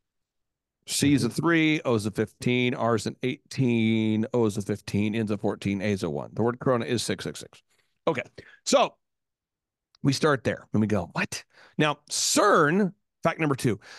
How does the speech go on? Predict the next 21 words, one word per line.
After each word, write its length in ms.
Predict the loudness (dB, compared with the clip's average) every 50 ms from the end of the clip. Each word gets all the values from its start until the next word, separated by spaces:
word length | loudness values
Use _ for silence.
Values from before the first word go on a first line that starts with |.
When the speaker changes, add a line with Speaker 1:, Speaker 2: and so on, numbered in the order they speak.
| -20 -18 -10
Speaker 1:
cern, 800 | -6 -4 -4 -2 2 4 6 6 6 6 6 4 2 2 0 -2 _ _ _ 0 2
uh, 320 | 4 4 4 2 0 -2 -2
their 200 | 0 0 2 2
logo 380 | 4 4 4 4 4 2 0 2
is 140 | 0 -2 -2
six 260 | -4 -6 -6 -6 -6
six 220 | -10 -8 -6 -6
six. 280 | -6 -6 -6 -6 -10 -10 _ _ _ _ _ _ _ _ _ _ -4 -2
Now, 220 | 0 0 -2 -2 _ _ -6
someone 260 | -2 0 0 0 0
says, 280 | 2 0 0 0 -2 -8 -8
"cern, 480 | -6 -2 -2 0 0 0 -2 -2 -2 -2
what?" 260 | -2 -2 -2 -6 -16 _ _ _
Yeah, 100 | -6 -6 -6 -6 -14 -16 -16 -12 -4 0
the 80 | 4
World 180 | 4 4 4 2
Economic 440 | 2 0 2 2 2 0 -2 -4 -2
Forum, 380 | 0 2 4 4 2 0 -2 -2
their 240 | 0 2 4 4 4
logo 460 | 4 4 2 2 4 2 2 2 2
is 400 | 2 2 2 2 2 -2 -6 -10